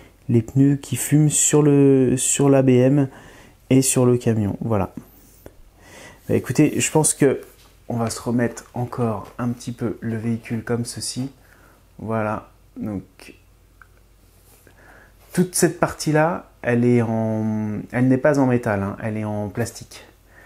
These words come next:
En tout cas, il est vraiment très sympa. Et, euh, la B M est aussi très sympa. Alors, vous voyez, là, on voit bien les, les tampos à l'avant. Sachez qu'à l'arrière du véhicule de la B M, il y a aussi les tam-, la tampo des feux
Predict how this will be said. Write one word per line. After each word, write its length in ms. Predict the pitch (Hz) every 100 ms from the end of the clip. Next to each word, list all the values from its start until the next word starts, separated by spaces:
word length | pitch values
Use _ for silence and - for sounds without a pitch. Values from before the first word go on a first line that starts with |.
| - - - -
En 60 |
tout 120 | 110
cas, 140 | 117 165
il 180 | 123 120
est 80 |
vraiment 460 | 117 110 113 123 151
très 200 | 151 131
sympa. 420 | - 113 - 131 - - - - _ _ _
Et, 260 | 117 110 107
euh, 760 | 101 98 98 98 104 101 -
la 320 | 110 110 110
B 120 | 107 117
M 200 | 131 135
est 300 | 117 117 117
aussi 280 | 117 135
très 300 | 131 - 151
sympa. 320 | 143 135 123 143
Alors, 220 | 135 107
vous 180 | 107 110
voyez, 280 | 123 127
là, 180 | 147 117 -
on 60 |
voit 200 | 110 117
bien 320 | 113 127 147
les, 200 | 147 120
les 220 | 98 113 113
tampos 500 | 120 117 131 160 - - - - _ _
à 120 | 120
l'avant. 380 | 120 117 131 160
Sachez 320 | - 117 143
qu'à 120 | 135
l'arrière 360 | 120 120 156 160
du 100 | 143
véhicule 400 | 135 135 - 147
de 60 | 135
la 120 | 123
B 100 | 110
M, 140 | 117 135
il 60 |
y 40 | 120
a 40 |
aussi 220 | 110 -
les 100 | 123
tam-, 220 | 117 117 - -
la 200 | 117 104
tampo 340 | 123 123 139
des 120 | 117
feux 380 | 110 - 175 -